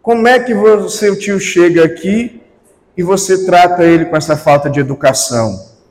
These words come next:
"Mas, mãe, isso é assim, assim." "Não. Seu tio pode ter os erros que tiver, pode tá, pode ter uma situação ou outra que você não concorda, mas respeite o seu tio."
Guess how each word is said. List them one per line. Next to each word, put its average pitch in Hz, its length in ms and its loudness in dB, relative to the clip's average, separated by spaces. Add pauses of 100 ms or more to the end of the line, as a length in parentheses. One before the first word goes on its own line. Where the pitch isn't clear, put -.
(1600)
"Mas, 208 240 2
mãe, 240 380 4
isso 247 180 2
é 233 40 4
assim, 226 200 0
assim." 196 380 -2
"Não. 160 760 0 (760)
Seu 220 360 2
tio 214 340 -4
pode 196 400 0
ter 175 220 6
os 156 160 -2
erros 160 280 2
que 151 100 -6
tiver, 135 960 2
pode 147 260 -2
tá, - 580 0
pode 160 260 0
ter 165 140 0
uma 165 200 -2
situação 170 640 0
ou 151 120 2
outra 160 300 2
que 147 80 -4
você 156 340 -2
não 147 140 -2
concorda, 147 640 0
mas 165 260 -2
respeite 165 840 -2
o 170 60 -8
seu 170 340 -4
tio." 98 400 -12